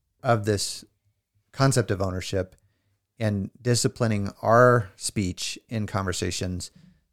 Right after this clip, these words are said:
to, to not go across that line and not start talking about something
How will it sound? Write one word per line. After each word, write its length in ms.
to, 520
to 100
not 580
go 560
across 420
that 240
line 400
and 220
not 280
start 360
talking 420
about 300
something 580